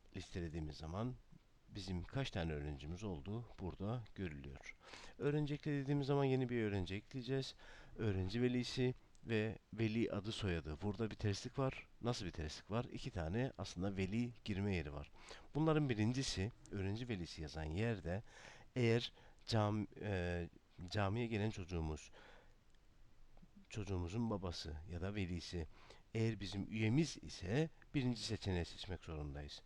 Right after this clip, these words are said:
Yani burayı seçtiğimiz zaman adı, soyadının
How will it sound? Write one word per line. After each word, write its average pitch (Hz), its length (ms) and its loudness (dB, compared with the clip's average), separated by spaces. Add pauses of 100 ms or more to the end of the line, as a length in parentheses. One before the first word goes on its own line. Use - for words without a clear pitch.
(220)
Yani 101 340 4 (420)
burayı 120 260 2
seçtiğimiz 85 500 -4
zaman 104 520 2 (500)
adı, 110 480 2 (140)
soyadının 110 1400 -2